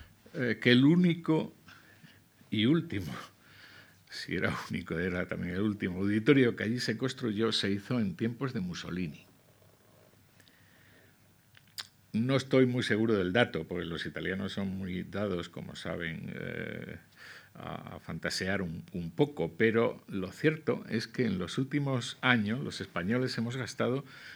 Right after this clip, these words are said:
toda la pólvora y más en este asunto. <clears throat> El único espacio creado para la música, también para otras cosas, claro, es hasta el franquismo, el único, era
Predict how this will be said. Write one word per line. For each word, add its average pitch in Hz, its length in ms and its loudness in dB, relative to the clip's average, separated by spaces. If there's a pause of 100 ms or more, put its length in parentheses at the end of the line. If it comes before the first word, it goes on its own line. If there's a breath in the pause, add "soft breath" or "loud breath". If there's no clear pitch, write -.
(180 loud breath)
toda 139 220 8
la 123 180 2
pólvora 135 600 2
y 101 120 2
más 139 580 2
en 104 180 0
este 110 220 -2
asunto. - 440 -6 (440)
<clears throat> - 80 0 (680 loud breath)
El 147 160 4
único 220 480 4
espacio 135 640 0
creado 143 340 4
para 117 180 4
la 104 100 4
música, 120 680 -4
también 87 380 -6
para 85 180 -10
otras 82 240 -12
cosas, 120 380 -6
claro, 90 280 -4
es 107 240 -4 (360)
hasta 120 420 -2
el 104 120 -2
franquismo, 101 800 -6 (680 loud breath)
el 110 240 -2
único, 151 420 -2 (760)
era 165 380 4